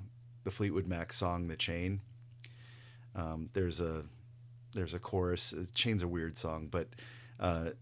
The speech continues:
what makes me think of us with The Chain is that there's a lyric that goes, "The chain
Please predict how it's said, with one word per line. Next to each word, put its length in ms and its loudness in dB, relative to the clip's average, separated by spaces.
what 360 4
makes 320 4
me 340 6
think 340 2
of 100 2
us 420 4
with 360 -2
The 80 -2
Chain 400 2
is 200 0
that 300 2
there's 240 0
a 80 2
lyric 380 4
that 140 -4
goes, 580 0
"The 120 0
chain 520 2